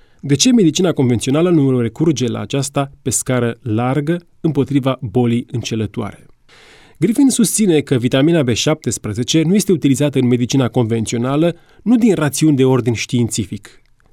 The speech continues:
ci doar din cauza politicii elitei mondiale în domeniul oncologic. Miliarde de dolari sunt cheltuite anual pe cercetare și tratamente ale cancerului,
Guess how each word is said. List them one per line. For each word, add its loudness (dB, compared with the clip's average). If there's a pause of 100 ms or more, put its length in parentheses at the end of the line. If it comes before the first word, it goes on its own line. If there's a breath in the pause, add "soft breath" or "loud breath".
ci -8
doar 2
din 0
cauza 0
politicii -2
elitei 2
mondiale 2
în 2
domeniul 0
oncologic. -4 (760 loud breath)
Miliarde 2
de 2
dolari 2
sunt -4
cheltuite -2
anual 0
pe -16
cercetare -2
și -6
tratamente -2
ale -6
cancerului, -2